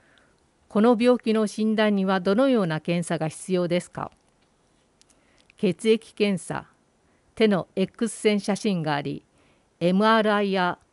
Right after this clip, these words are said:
関節超音波検査では、より早期のし-、変化を検出することができます。この病気にはどのような治療法がありますか？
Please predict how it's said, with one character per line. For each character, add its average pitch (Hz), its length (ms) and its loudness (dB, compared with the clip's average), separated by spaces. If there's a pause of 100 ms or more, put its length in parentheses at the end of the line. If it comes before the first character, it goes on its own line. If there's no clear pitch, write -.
(320)
関 214 260 0
節 - 320 -4
超 214 340 2
音 208 160 2
波 185 240 -4
検 202 300 -2
査 170 280 -4 (160)
で 170 100 0
は、 143 220 -4 (400)
よ 202 140 4
り 202 240 0
早 247 280 0
期 208 120 -4
の 170 140 -2
し-、 - 260 -20 (360)
変 220 220 2
化 156 200 0
を 147 60 -2
検 196 300 0
出 - 220 -16
す - 120 -10
る 202 80 -8
こ 185 120 -4
と 175 100 -4
が 156 100 -2
で 143 120 -6
き 151 120 -10
ま 135 120 -8
す。 - 200 -20 (1500)
こ 208 160 2
の 226 200 4
病 226 220 2
気 220 160 -2
に 208 140 2
は 156 180 -2
ど 175 160 -2
の 254 120 2
よ 247 160 2
う 190 40 0
な 156 140 -2
治 - 160 -8
療 170 220 2
法 180 280 0
が 165 160 0
あ 156 40 0
り 170 100 -2
ま 165 120 -2
す - 140 -12
か？ - 180 -10